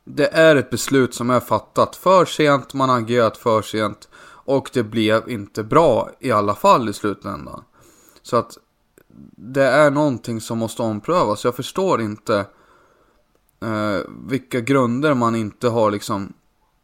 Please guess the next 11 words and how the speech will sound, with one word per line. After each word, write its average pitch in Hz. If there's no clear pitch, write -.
Det 156
är 156
jätte-, 156
det 151
smärtar -
ju 139
extremt 131
att 104
behöva 110
göra 117
det. 101